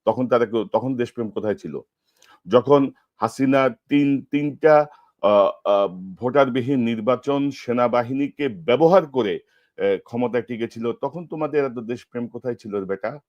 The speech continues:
কোথায় ছিলি তোরা তখন? তখন তোরা ইউনিফর্মে ছিলি না? তখন তোদের বুকের মধ্যে মে-, মেডেল ছিল না? তখন তোদের এসব হোমটোম ছিল না? কেন ছিল না?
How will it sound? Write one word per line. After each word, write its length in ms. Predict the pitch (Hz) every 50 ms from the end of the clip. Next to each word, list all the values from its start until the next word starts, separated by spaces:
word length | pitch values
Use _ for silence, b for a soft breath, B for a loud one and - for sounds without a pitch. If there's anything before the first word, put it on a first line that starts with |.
| _ _ _ _ _ _
কোথায় 220 | - 127 143 139
ছিলি 240 | 131 - 127 120 113
তোরা 220 | 92 107 98 95 90
তখন? 340 | 95 85 - 92 90 82 78 _ _ _ _ _ _
তখন 160 | - 113 123
তোরা 160 | 117 123 123 123
ইউনিফর্মে 420 | 120 123 123 117 131 135 139 139
ছিলি 240 | 127 131 135 143 143
না? 220 | 151 156 160 156 _ _ _ _ _ -
তখন 180 | 107 110 117
তোদের 200 | 110 120 120 127
বুকের 260 | 120 113 120 107 123 123
মধ্যে 240 | 123 117 113 123
মে-, 320 | 127 113 113 120 127 131 110
মেডেল 300 | 113 110 113 120 - 131
ছিল 240 | - - 135 143 147
না? 200 | 151 165 170 - _ _ _ _ _ _ _ _ -
তখন 220 | 110 113 127 123
তোদের 200 | 113 120 120 123
এসব 160 | 120 104 135
হোমটোম 440 | 127 - 117 127 139 143 143 139 143
ছিল 200 | 127 139 143 147
না? 140 | 165 190 202
কেন 220 | - 160 165 165
ছিল 220 | 131 110 110 95 90
না? 140 | 78 76